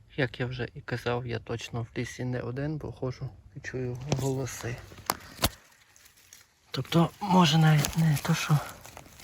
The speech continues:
десь раніше, а й зараз ходять і збирають грибочки. Я от такий знайшов. Починається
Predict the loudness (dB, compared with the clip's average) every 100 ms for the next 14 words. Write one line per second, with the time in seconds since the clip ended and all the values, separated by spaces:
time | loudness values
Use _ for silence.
0 | -20 -20 -20 -20 -16 -4 -2 -2 -10 -16
1 | -16 -4 0 2 2 0 -2 -4 -6 -12
2 | -14 -10 -8 -8 -12 -14 -2 0 0 -2
3 | -6 -14 -16 -4 0 0 -4 -6 -6 -4
4 | -4 -8 -10 -6 -6 -2 -4 -4 -10 -18
5 | -12 -10 -10 -12 -14 -16 -18 -20 -20 -20
6 | -20 -20 _ _ _ _ -6 -2 0 0
7 | -2 -8 -10 -10 -8 -8 -8 -8 -14 -16
8 | -20 -20 -20 -20 -20 -20 -20 -20 -20 -18
9 | -16 -16 -14 -14 -14 -16 -16 -8 0 6
10 | 12 12 12 10 6